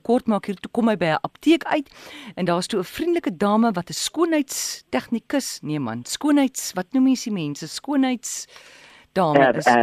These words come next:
Speaker 2: eh, ek wil amper sê apparaat. Skoonheidsmens, sê
Speaker 1: Sy
Speaker 2: ek
Speaker 1: is
Speaker 2: nou
Speaker 1: so,
Speaker 2: maar.
Speaker 1: nee, wag, hoorie, sy is 'n skoonheidskonsultant.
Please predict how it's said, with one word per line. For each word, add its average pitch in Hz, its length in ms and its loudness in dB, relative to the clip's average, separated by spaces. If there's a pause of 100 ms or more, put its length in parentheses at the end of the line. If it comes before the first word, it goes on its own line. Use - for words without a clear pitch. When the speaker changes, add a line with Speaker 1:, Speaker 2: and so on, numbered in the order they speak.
(140)
Speaker 2:
eh, 113 260 4 (920)
ek 143 100 2
wil 165 120 4
amper 165 220 0
sê - 160 4
apparaat. 139 480 2 (180)
Skoonheidsmens, 147 920 6
sê 123 120 6
Speaker 1:
Sy 117 120 4
Speaker 2:
ek 330 60 4
Speaker 1:
is 220 40 -2
Speaker 2:
nou - 100 4
Speaker 1:
so, 262 80 8 (200)
Speaker 2:
maar. 175 140 2 (220)
Speaker 1:
nee, 185 140 -2
wag, 190 120 -6
hoorie, 170 340 0
sy - 140 -4
is 175 100 -2
'n 170 40 -2
skoonheidskonsultant. - 1080 -4